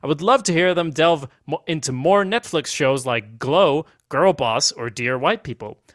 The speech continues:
I haven't seen these shows, but I feel like shows which you know will cut through the B S and tell me what I'm missing.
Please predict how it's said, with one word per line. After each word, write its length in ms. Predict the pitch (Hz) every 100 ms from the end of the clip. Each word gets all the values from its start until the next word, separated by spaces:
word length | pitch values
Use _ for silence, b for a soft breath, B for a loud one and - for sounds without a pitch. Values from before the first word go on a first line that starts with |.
| _
I 80 | 117
haven't 240 | 147 202
seen 300 | - 226 233
these 200 | 175 156
shows, 360 | - 165 175 170 B -
but 80 |
I 80 | 127
feel 380 | 117 - 269 262
like 200 | 180 147
shows 280 | - 170 147
which 160 | 139
you 100 | 175
know 180 | 175 143
will 180 | 131 127
cut 260 | - 208 208
through 180 | 214
the 60 | 175
B 240 | 127 185
S 240 | 190 180 -
and 180 | 127 -
tell 180 | 160
me 120 | 175 180
what 160 | 170
I'm 160 | 180 165
missing. 420 | 135 - 92 98